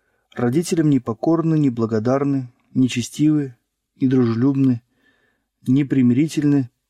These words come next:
клеветники, невоздержны, жестоки, не любящие добра, предатели, наглы, напыщены, более сластолюбивы, чем боголюбивы,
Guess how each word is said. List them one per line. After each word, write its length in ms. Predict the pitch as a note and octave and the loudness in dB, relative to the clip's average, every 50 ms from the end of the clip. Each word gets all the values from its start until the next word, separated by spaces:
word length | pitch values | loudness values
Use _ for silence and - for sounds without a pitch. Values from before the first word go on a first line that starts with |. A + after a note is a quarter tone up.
| _ _ _ _ _ _ | _ _ _ _ _ _
клеветники, 800 | _ A#2+ A#2+ A#2+ A#2+ A#2 A2 A2+ A#2 A2+ - - C#3 C#3 C#3 C3 A#2+ _ _ _ _ _ _ _ _ _ _ _ _ _ _ _ _ _ _ _ _ | _ 0 2 4 2 2 2 0 -2 -2 -2 -2 0 0 0 0 -4 _ _ _ _ _ _ _ _ _ _ _ _ _ _ _ _ _ _ _ _
невоздержны, 920 | B2 B2+ B2 A2+ A2 G#2+ G2 G2 A2 A#2 B2 B2+ B2+ A#2+ A#2 B2 A#2+ A2 - _ _ _ _ _ _ _ _ _ _ | 0 0 0 2 0 -4 -6 -6 -2 -2 0 0 0 0 0 -2 -2 -2 -6 _ _ _ _ _ _ _ _ _ _
жестоки, 800 | - A#2 G#2 A2 G#2 - - - C#3 C#3+ C#3 - C3+ B2 A#2+ _ _ _ _ _ _ _ _ _ _ _ _ | -6 -4 -4 -4 -4 -6 -4 -2 -2 0 0 -2 -10 -12 -12 _ _ _ _ _ _ _ _ _ _ _ _
не 160 | - C3+ D3+ | 0 0 2
любящие 500 | F3 A3 G#3 G3+ G3+ - - - F3+ E3+ D#3+ | 2 2 2 2 0 0 0 0 0 -2 0
добра, 520 | C3+ C3 A#2 A2+ A2+ A2 A2+ A2+ A#2+ - _ _ _ _ _ _ _ _ _ _ _ _ _ | 0 -4 -2 -2 -2 -2 -2 -2 -6 -12 _ _ _ _ _ _ _ _ _ _ _ _ _
предатели, 720 | - C3 C3 A#2+ A#2+ A#2 A#2+ A#2 - - A#2 A#2 A2+ - _ _ _ _ _ _ _ _ _ _ | -2 0 0 2 0 0 -2 -2 -6 -10 -10 -10 -10 -12 _ _ _ _ _ _ _ _ _ _
наглы, 480 | _ A2+ A#2 B2 C3 C3+ C3 B2+ B2 B2 | _ 0 2 2 2 0 -2 -4 -4 -4
напыщены, 800 | A2 G#2+ G2+ - _ B2 A#2 A2+ - - - - A#2+ G#2+ G#2 - _ _ _ _ _ _ _ _ _ _ _ _ _ _ | -4 -4 -6 -6 _ -4 -4 -4 -4 -8 -8 -6 -8 -8 -8 -12 _ _ _ _ _ _ _ _ _ _ _ _ _ _
более 400 | _ C3 B2+ D3+ D#3 D3+ D3 C#3+ | _ -2 0 2 2 2 2 2
сластолюбивы, 1040 | C3 - - - C3+ C#3 D#3 E3+ E3 - - - C3 A2+ A#2 A#2 A#2+ B2 A#2+ A#2+ A#2+ | 0 -2 -4 -2 -2 0 0 -2 -4 -6 -6 -6 -2 -2 0 0 2 2 2 2 2
чем 380 | A#2 - B2+ A#2+ A#2+ A#2 A#2 | 0 0 0 2 2 0 0
боголюбивы, 920 | A2+ A2+ C3+ D#3 E3+ E3 D3+ D#3 D3 D3 C#3+ C3 C3+ C#3 C3+ C3 B2+ A#2+ | -2 -2 0 0 0 0 -2 -2 0 -2 -2 0 0 0 0 0 -2 -6